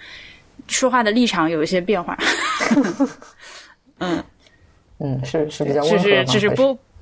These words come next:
Speaker 1: 呃，这是，这是播客听众的一些小乐趣，就是观察你的主播在干什么。嗯。
Speaker 2: 因为你，你不说的话，我之前还真的没有发现。嗯。
Speaker 1: 嗯。<laughs> 刚那个，呃，其实讲霍克尼的时候，还有讲这个书信集的时候，任宁都说到这个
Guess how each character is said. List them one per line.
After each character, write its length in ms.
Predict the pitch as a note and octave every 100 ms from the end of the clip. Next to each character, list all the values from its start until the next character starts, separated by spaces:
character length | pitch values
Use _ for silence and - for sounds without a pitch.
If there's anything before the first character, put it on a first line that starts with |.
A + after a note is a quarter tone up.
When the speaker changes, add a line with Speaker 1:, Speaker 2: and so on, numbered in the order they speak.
| - - -
Speaker 1:
呃， 160 | A#3 G#3
这 140 | A#3+
是， 200 | A3+ G#3+
这 140 | G#3 A#3+
是 100 | A3
播 160 | C4
客 160 | C4+ B3+
听 160 | B3
众 140 | B3 A#3
的 80 | G3+
一 40 |
些 120 | A3+
小 180 | G#3+ E3+
乐 160 | F#3+ G3
趣， 240 | - - -
就 140 | G#3
是 120 | G3 G3+
观 180 | B3
察 160 | B3+ G3
你 60 | F3+
的 100 | F3+
主 140 | E3
播 120 | F3
在 120 | G3
干 160 | G3+ G3+
什 100 | -
么。 120 | - - _ - - - -
嗯。 320 | G3 F3+ D#3+
Speaker 2:
因 80 | D3+
为 100 | D#3 -
你， 180 | D#3 C#3+
你 140 | D3+
不 140 | D3
说 120 | F#3+ G#3
的 80 |
话， 160 | G3 F3+
我 140 | C#3
之 100 | C3+
前 140 | D#3+ D3+
还 240 | C#3+ C3+
真 140 | C#3 E3+
的 60 | D#3
没 80 |
有 80 | C#3
发 180 | B2+ B2+
现。 240 | B2 - - -
嗯。 240 | - A#2 - - - - - -
Speaker 1:
嗯。 340 | - G3+ F#3 G3 F3 G3+ F3+ G#3+ F3+ -
<laughs> 680 | F#3+ - _ - - - A3
刚 180 | B3+ D#4
那 120 | D#4
个， 420 | G#3+ F#3+ E3 - -
呃， 420 | F3+ E3+ D3 E3+
其 180 | - G#3+
实 80 |
讲 200 | A#3+ F3+
霍 120 | - B3+
克 100 | C4
尼 140 | F#3
的 120 | G#3
时 100 | -
候， 100 | F3
还 120 | F3
有 80 | F3+
讲 200 | F#3+ -
这 100 | F#3
个 100 | F#3
书 120 | -
信 180 | A#3 B3
集 120 | G#3
的 100 | F3+
时 80 | G3+
候， 60 | F3+
任 160 | F3+
宁 120 | G3+ G#3+
都 120 | A3
说 160 | -
到 140 | A3+ G#3
这 120 | G#3+
个 280 | F#3 D#3+